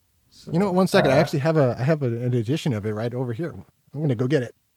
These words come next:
Speaker 1: oh, yeah. What was the, what was the first title?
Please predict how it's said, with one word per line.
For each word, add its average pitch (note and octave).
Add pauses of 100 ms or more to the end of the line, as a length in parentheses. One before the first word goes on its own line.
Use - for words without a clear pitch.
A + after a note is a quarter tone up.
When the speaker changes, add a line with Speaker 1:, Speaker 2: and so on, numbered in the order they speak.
(580)
Speaker 1:
oh, D3
yeah. D#3
What D#3
was F#3
the, G#3 (380)
what G#3
was B3+
the -
first -
title? C#3